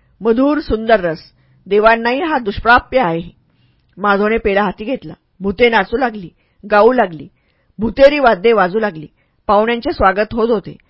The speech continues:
माधव साशंक होता. "पी भल्या माणसा, पी. भित्रेपणा तुला शोभत नाही. मी भित्रा नाही. हा बघ पितो." माधवाने पेला रिकामा केला. भुते निघून गेली. माधवाची चर्या आनंदी झाली.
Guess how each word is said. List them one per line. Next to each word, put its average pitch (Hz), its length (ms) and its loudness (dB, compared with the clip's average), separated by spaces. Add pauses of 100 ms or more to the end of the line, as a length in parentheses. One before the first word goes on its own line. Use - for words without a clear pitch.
(240)
माधव 208 360 4
साशंक 262 520 -4
होता. 190 280 -8 (920)
"पी 302 140 0
भल्या 226 280 4
माणसा, 196 520 -4 (800)
पी. 285 260 0 (360)
भित्रेपणा 254 480 0
तुला 247 200 0
शोभत 208 380 -2
नाही. 202 400 -6 (300)
मी 226 120 -6
भित्रा 220 380 -2
नाही. 220 300 -4 (340)
हा 247 220 4
बघ 240 120 2 (120)
पितो." - 300 -8 (580)
माधवाने 226 460 2
पेला 208 260 2
रिकामा 190 320 -2
केला. 185 240 -8 (220)
भुते 214 280 0
निघून 233 320 -2
गेली. 180 260 -4 (580)
माधवाची 233 540 2
चर्या 226 460 4
आनंदी 196 300 -4
झाली. 175 220 -6